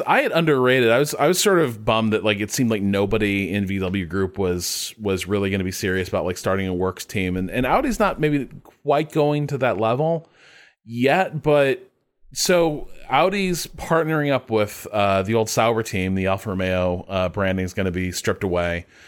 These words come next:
uh, and it'll be, it'll be Audi's team. But Audi has sort of put the marker down,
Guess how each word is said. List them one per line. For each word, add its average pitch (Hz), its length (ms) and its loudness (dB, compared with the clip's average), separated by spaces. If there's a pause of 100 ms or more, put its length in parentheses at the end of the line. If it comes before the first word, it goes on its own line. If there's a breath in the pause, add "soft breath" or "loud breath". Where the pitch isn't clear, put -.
(340 loud breath)
uh, 92 420 0
and 95 520 -2
it'll 95 240 -2
be, 92 340 -2
it'll 95 160 -2
be 98 140 -2
Audi's 151 280 0
team. 101 320 -2 (840 loud breath)
But 123 200 2
Audi 180 360 2
has 156 120 0
sort 151 200 2
of 131 80 -4
put 151 140 0
the 139 60 0
marker 110 300 2
down, 101 560 0